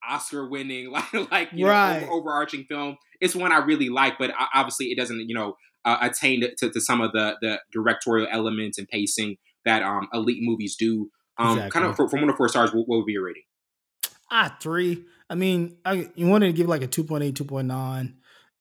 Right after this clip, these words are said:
Speaker 2: Obviously, the, the humor kinda carry-, carried this,
Speaker 1: Yeah, it does
Speaker 2: uh,
Speaker 1: carry it.
Speaker 2: film. And then just, like, the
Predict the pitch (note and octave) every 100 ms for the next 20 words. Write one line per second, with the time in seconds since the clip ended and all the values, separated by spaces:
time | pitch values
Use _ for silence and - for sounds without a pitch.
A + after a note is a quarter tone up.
0 | _ _ E3+ F3 E3 F3 E3 D3 - _
1 | - D#3 D#3+ D3 C#3+ C#3 - G#3 F3+ D#3+
2 | E3+ D#3+ D3+ C#3 - E3 D3+ D3 D3 -
3 | - F3 E3 D3+ D#3 - - D3+ D3 -
4 | D#3+ D3+ D3 D3 _ - _ F3 E3 D#3+
5 | D#3 C#3 D#3 D#3+ D3 C#3+ D3 C#3 C3+